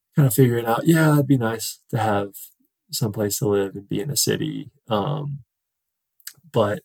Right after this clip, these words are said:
I think depending on, I guess for me, I'm kind of getting more into, uh, videography and photography. And, um, I've shot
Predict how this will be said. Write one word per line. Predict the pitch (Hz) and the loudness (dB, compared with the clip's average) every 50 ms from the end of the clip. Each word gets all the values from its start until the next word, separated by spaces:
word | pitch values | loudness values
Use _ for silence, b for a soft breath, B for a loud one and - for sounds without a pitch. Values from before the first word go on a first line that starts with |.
| _ - | _ -2
I | 127 | 0
think | - - 135 113 - - _ _ _ _ - B B B B B B B B B B B B B B B B B 147 | 4 4 4 2 2 -6 _ _ _ _ -18 B B B B B B B B B B B B B B B B B 0
depending | 135 135 - 127 131 135 131 123 | 0 2 2 4 2 2 2 2
on, | 113 110 104 107 107 104 - - _ _ _ _ _ _ _ _ _ _ _ _ _ _ _ _ _ _ _ _ _ _ _ _ _ _ _ - | 2 0 0 -2 -4 -8 -14 -20 _ _ _ _ _ _ _ _ _ _ _ _ _ _ _ _ _ _ _ _ _ _ _ _ _ _ _ 0
I | 139 | 2
guess | 127 131 - | 2 2 4
for | - - 131 120 | 4 4 4 4
me, | 120 120 123 120 - | 4 0 -2 -2 -2
I'm | - 113 113 110 110 107 - - _ _ _ _ _ _ _ _ - - | -2 -2 -2 -2 -4 -4 -6 -8 _ _ _ _ _ _ _ _ -8 -2
kind | - 135 117 120 | 2 4 4 4
of | 107 101 | 4 4
getting | - 113 104 113 110 110 202 - - | 4 4 4 4 0 -2 -4 -8 -4
more | 123 117 113 113 113 - | -2 0 2 2 2 0
into, | 104 107 104 - - 113 110 107 104 104 - 143 _ _ _ - | -2 -4 -4 -4 -2 0 0 0 -2 -4 -6 -10 _ _ _ -6
uh, | 98 113 107 107 - - - - - - - - _ _ _ _ _ _ _ _ _ _ _ _ _ _ _ _ _ _ - 117 | -4 -2 -2 -2 -2 -4 -4 -6 -8 -8 -10 -16 _ _ _ _ _ _ _ _ _ _ _ _ _ _ _ _ _ _ -4 0
videography | 123 113 110 113 104 101 98 - 104 104 - - 113 107 107 110 107 | 0 2 4 4 4 4 2 2 -2 -4 -2 -2 -2 0 0 -2 -4
and | 107 104 - | -6 -8 -6
photography. | - - - 107 101 - 107 117 - - - 110 110 110 110 110 139 - | -6 -4 -2 -2 -2 -2 -4 -6 -8 -6 -6 -4 -4 -6 -8 -12 -12 -12
And, | - 113 107 104 101 101 101 101 _ - - - _ _ - | -10 -8 -8 -6 -6 -8 -8 -10 _ -10 -10 -10 _ _ -8
um, | 113 110 104 - - - - - - 147 - _ _ _ _ _ _ _ _ _ _ _ _ - | -6 -6 -6 -6 -10 -12 -14 -14 -14 -14 -14 _ _ _ _ _ _ _ _ _ _ _ _ -2
I've | 113 101 | -2 0
shot | - - 123 113 110 104 | 2 2 2 2 2 2